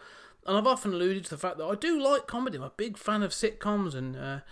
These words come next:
big fan of stand-up comedians like Dave Allen, Billy Connolly, even Bill Hicks from the States. And obviously I've had Mike on the show who, uh, as a co-host, often thinks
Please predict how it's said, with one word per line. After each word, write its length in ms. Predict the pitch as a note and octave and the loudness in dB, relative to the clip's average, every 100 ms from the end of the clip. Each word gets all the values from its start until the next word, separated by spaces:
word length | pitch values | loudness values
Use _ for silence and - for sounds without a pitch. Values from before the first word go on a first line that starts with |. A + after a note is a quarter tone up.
| - - | -16 -2
big 160 | A#3 - | -2 0
fan 180 | G#3 F#3+ | -2 -2
of 60 | |
stand-up 340 | - G#3+ G3+ D#3+ | 0 0 0 -2
comedians 440 | G3 G#3 F3 C3+ | 0 0 0 -4
like 160 | A2+ - | -6 -4
Dave 260 | F#3+ F#3+ | 0 2
Allen, 420 | F#3 F3+ D3 B2 - | 2 2 0 -2 0
Billy 280 | G3+ G3+ G3+ | 6 8 6
Connolly, 580 | - G3 F3+ D#3+ C3+ B2+ | 6 0 2 0 -2 -6
even 200 | C#3+ D#3+ | -6 -6
Bill 260 | D3 G#3 F#3+ | 2 4 4
Hicks 360 | G3+ F#3 - | -2 -6 -6
from 140 | D#3+ D3 | -8 -6
the 60 | |
States. 500 | - F3 D#3 A2 - _ - - - - _ _ - | -6 -6 -8 -10 -18 _ -20 -20 -20 -20 _ _ -2
And 80 | |
obviously 220 | D#3 C#3 D3+ | -2 0 -2
I've 60 | |
had 180 | D3+ C#3+ | -2 0
Mike 340 | D#3 G3 G#3 D#3 | 2 2 0 -2
on 80 | C#3 | -6
the 80 | |
show 280 | C3+ D3+ C#3+ | -2 -2 0
who, 340 | C#3 C#3+ C#3 C#3 | 0 -2 0 0
uh, 260 | C#3 C#3+ C#3+ _ _ _ _ - | 0 -2 -6 _ _ _ _ -10
as 100 | C3+ | -8
a 40 | |
co-host, 540 | C3 F3+ E3+ C#3+ C#3+ - | -2 4 4 4 -4 -4
often 320 | A3+ A3 G3+ E3 | -4 -2 -2 -2
thinks 600 | - E4 A3 - - | 2 2 2 -4 -6